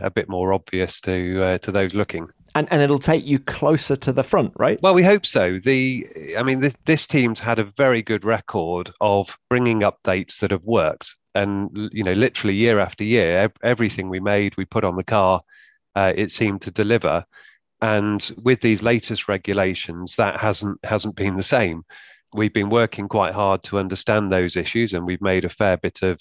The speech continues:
Speaker 1: uh, progress. And there are some bits that you're, you're more wary of, others that you can probably be a bit more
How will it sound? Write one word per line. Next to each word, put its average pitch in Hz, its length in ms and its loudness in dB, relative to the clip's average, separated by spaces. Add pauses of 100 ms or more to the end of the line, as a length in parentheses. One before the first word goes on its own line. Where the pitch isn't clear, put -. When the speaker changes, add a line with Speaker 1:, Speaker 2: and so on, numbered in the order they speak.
(160)
Speaker 1:
uh, 90 280 0 (100)
progress. 101 580 0 (520)
And 107 180 0
there 120 80 4
are 127 60 4
some 117 260 -2
bits 98 280 -2
that 104 60 -6
you're, 95 220 -2 (120)
you're 101 140 -4
more 92 260 -2
wary 107 360 4
of, 98 180 4
others 98 340 0
that 87 140 -6
you 92 160 -8
can 92 140 -12
probably 95 280 -2
be 92 160 0
a 90 40 0
bit 98 240 -2
more 90 280 -2